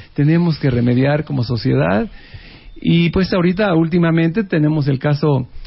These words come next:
muy sonado, muy fuerte del desalojo de una persona con sus perros en Santa María la Ribera. Fueron ciento cuarenta y tres perros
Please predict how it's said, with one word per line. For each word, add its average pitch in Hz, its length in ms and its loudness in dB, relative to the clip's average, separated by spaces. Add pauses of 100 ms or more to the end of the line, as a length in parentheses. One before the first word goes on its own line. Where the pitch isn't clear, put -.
(120)
muy 208 340 4
sonado, 139 440 2
muy 185 220 2
fuerte 147 420 0
del 131 140 0
desalojo 123 580 0
de 123 80 2
una 127 160 2
persona 127 420 -2
con - 200 -4
sus 120 200 -8
perros 156 480 -2 (360)
en 120 320 0
Santa 120 260 0
María 120 220 2
la 127 100 2
Ribera. 123 460 0 (500)
Fueron 123 200 0
ciento 127 280 -2
cuarenta 113 300 0
y 110 60 0
tres 113 340 -2
perros 131 460 -2